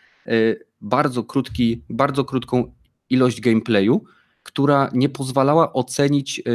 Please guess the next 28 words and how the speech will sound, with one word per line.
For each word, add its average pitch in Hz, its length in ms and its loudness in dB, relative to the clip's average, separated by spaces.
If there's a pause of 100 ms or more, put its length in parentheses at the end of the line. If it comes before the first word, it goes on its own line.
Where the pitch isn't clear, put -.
(260)
różnorodności 131 1040 0
zagrywek, 127 520 -2
które 113 240 -2
są 117 180 -2
dla 113 120 2
niej 110 160 2
dostępne. 101 480 -4
Tak - 260 -4
ja 117 160 2
to 104 160 -4
widziałem. 85 380 -10 (460)
Druga 160 300 4
sprawa, 151 460 2 (760)
przeszkadza 151 560 0
mi 139 160 2
osobiście 120 560 -2
to, 117 500 2 (280)
że 123 240 0
zdecydowali 135 840 0
się 131 220 -2
na 117 180 2
podejście 117 520 -2
do 104 100 0
grafiki, 107 640 -2
które, 101 500 0 (200)
które 101 300 0
pokazuje 104 500 0
niby 101 280 0